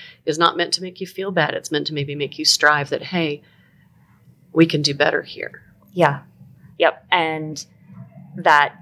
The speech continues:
Speaker 2: group sort of collective mindset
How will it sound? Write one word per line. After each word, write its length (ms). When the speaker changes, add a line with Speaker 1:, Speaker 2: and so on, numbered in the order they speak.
Speaker 2:
group 460
sort 180
of 60
collective 600
mindset 600